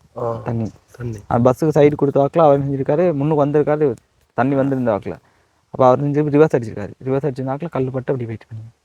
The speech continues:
Speaker 2: அவர், அவரை தேனும் ஒரு கிழமை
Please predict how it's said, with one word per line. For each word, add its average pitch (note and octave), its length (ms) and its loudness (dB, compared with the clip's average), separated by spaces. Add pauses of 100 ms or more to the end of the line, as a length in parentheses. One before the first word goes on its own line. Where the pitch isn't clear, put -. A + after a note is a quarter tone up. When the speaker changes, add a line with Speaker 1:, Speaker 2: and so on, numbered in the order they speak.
(840)
Speaker 2:
அவர், C3 300 2
அவரை C3 380 -2
தேனும் D3+ 340 0
ஒரு C#3 160 -4
கிழமை C3 360 -2